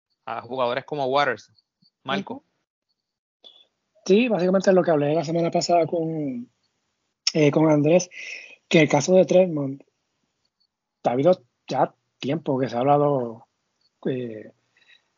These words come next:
Speaker 3: de cuándo podría jugar, pero siempre pasaba algo, estaba en N B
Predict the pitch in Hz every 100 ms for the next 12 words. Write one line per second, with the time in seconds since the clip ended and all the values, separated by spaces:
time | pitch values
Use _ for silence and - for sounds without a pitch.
0 | _ _ 151 147 143 160 160 156 143 -
1 | _ 160 139 147 127 139 190 175 165 165
2 | 156 151 139 - 139 131 143 156 151 143
3 | 170 139 165 160 151 143 139 143 143 143
4 | 127